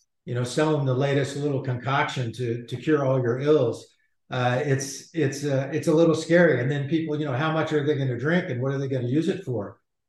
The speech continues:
You know, just don't give it to your dog, please. You know, whatever you do.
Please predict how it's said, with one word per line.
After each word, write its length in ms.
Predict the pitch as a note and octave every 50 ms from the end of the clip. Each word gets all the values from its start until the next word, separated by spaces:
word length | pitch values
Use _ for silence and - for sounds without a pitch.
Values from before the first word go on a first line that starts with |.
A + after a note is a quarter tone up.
| _ _ _
You 120 | - A#2 A#2
know, 140 | A#2+ A#2+
just 260 | A#2+ D3 D3+ - - - - _ _ -
don't 220 | B2+ D#3 F#3 -
give 120 | F#3 F#3+ F3
it 80 | F3 -
to 80 | -
your 120 | D#3+ D3 B2+
dog, 420 | D3+ D3 D#3 F3+ F3+ E3 - -
please. 500 | C3+ C3+ B2+ C3 C#3 D3+ D3 - - - -
You 140 | C#3 C3+
know, 200 | C3+ C#3 D3 D#3
whatever 260 | D3+ D3 E3+ F3+ E3 D3+
you 140 | D3 D#3
do. 380 | D#3 D#3+ D#3+ C#3+ B2+ A#2+ A#2+